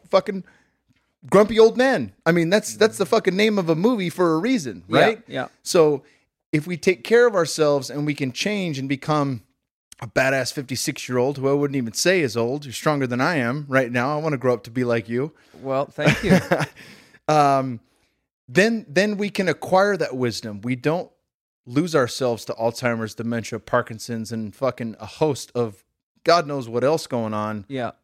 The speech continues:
Speaker 1: that, that's gonna tackle everyone. And, and there's, if you've heard lately, all these baby boomers are about to run into some serious trouble.
Speaker 2: Mm-hmm.
Speaker 1: And we're gonna have a serious,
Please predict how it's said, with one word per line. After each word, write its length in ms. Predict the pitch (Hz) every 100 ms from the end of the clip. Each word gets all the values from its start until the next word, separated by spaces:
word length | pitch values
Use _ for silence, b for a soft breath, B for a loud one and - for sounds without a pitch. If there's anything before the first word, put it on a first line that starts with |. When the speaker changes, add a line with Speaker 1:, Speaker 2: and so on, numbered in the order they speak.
| -
Speaker 1:
that, 280 | 123 117
that's 300 | - 120 -
gonna 220 | - 139 117
tackle 440 | - 135 - 123
everyone. 320 | 127 135 113
And, 240 | 113 110 -
and 220 | 113 104 _ -
there's, 400 | 123 127 107 - _ _ _
if 120 | 107
you've 140 | 117 101
heard 340 | 156 147 123
lately, 400 | 117 107 110 151 _ b b b b b -
all 120 | 135
these 180 | 147 135
baby 280 | 139 160 151
boomers 560 | 123 117 113 127 - _ _
are 60 | 127
about 240 | 120 123
to 100 | -
run 220 | 117 123
into 180 | 123 113
some 200 | 113 117
serious 420 | 110 - 135 120
trouble. 460 | - - 135 104 131 _ 135
Speaker 2:
Mm-hmm. 280 | 113 113 113 117 _
Speaker 1:
And 200 | 127 113
we're 100 | 131
gonna 140 | 131
have 140 | 123 117
a 40 |
serious, 520 | 113 - 135 127 -